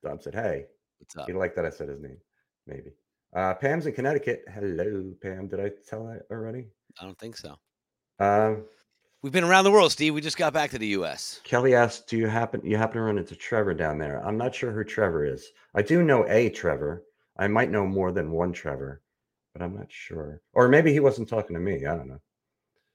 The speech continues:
Speaker 1: I don't
Speaker 2: I
Speaker 1: know
Speaker 2: don't,
Speaker 1: who
Speaker 2: I don't know any Trevors down there. Wait, hang on. Guys, any Trevor down there?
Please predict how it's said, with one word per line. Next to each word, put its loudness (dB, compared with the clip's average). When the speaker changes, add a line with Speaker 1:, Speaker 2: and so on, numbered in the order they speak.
Speaker 1:
I 2
don't 0
Speaker 2:
I -2
Speaker 1:
know 0
Speaker 2:
don't, -4
Speaker 1:
who -4
Speaker 2:
I 0
don't -4
know -6
any -8
Trevors -14
down -4
there. -14
Wait, 0
hang 2
on. -16
Guys, 6
any -12
Trevor -4
down -2
there? -6